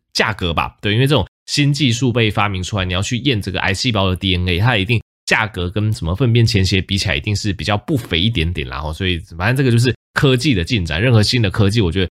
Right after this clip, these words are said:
当然都是贵的，但是它或许未来五年后、十年后就会改变整个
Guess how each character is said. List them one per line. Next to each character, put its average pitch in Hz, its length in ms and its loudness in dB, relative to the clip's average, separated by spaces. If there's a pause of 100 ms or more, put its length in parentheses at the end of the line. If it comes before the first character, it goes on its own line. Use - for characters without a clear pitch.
当 180 100 0
然 165 80 0
都 165 80 0
是 156 100 -2
贵 139 280 2
的， 76 100 -8
但 120 160 0
是 117 80 2
它 107 240 2
或 139 320 0
许 - 160 -6
未 120 160 0
来 90 200 2
五 98 120 -6
年 82 160 -6
后、 117 160 2
十 - 160 -4
年 90 160 -4
后 107 100 0
就 101 120 0
会 104 100 0 (220)
改 76 200 0
变 98 300 -2
整 80 280 -4
个 80 220 -8